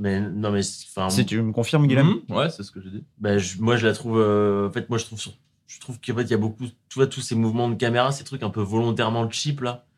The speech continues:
Speaker 1: tu vois, de zoom ou de travelling avant, ou de, avec des, euh,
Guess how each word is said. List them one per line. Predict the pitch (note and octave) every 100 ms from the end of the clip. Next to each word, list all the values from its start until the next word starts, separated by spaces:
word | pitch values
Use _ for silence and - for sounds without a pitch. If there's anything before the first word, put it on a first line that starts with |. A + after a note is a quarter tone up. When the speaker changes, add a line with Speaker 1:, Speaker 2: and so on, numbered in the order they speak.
| _ _
Speaker 1:
tu | -
vois, | A2 A2
de | A2 A2+
zoom | G#2+ B2 B2+ B2+
ou | A2
de |
travelling | G2+ - G#2+ G2+ G#2+ G#2+
avant, | G#2+ A2+ A#2+ A#2+ A#2
ou | G#2
de, | G2+ G2 F#2 _ _ _ _ _ - _
avec | - F#2 G#2 F#2+
des, | G2 F#2+ F#2+ F#2 F#2 F#2
euh, | F2+